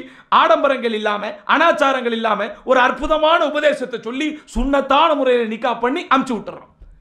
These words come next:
மற்ற இடங்களே நடக்குது. பெரிய பெரிய மண்டபங்களில் மிகப்பெரிய பொருட்செலவோடு நடைபெறக்கூடிய ஆடம்பர திருமணங்களில் என்ன நடக்கிறது?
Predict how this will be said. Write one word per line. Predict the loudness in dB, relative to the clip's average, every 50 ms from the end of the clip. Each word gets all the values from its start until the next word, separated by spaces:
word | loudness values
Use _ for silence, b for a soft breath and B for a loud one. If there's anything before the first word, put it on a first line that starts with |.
| _ _ _ _
மற்ற | -6 -4 -2 0 0
இடங்களே | 0 2 2 4 4 4
நடக்குது. | 4 4 2 2 2 2 4 4 4 2 2 -2 B B B B B
பெரிய | 2 2 4 4 2 2
பெரிய | 2 0 0 0 0
மண்டபங்களில் | 0 0 0 0 0 0 0 0 0 0 0 0 -2 -4 B B B B
மிகப்பெரிய | -2 0 2 2 2 2 2 0 2 2 0
பொருட்செலவோடு | 2 4 2 2 2 0 -2 -2 0 0 2 2 2 2 2 0
நடைபெறக்கூடிய | -2 -2 -2 -2 -2 -2 -2 -4 -6 -6 -2 0
ஆடம்பர | 2 2 2 0 -2 -2 -2 -2 -2
திருமணங்களில் | -2 -4 -6 -4 -2 -2 -2 -2 -4 -6 -6 -4
என்ன | -4 -2
நடக்கிறது? | -2 -2 -2 -2 0 0 0 0 2 0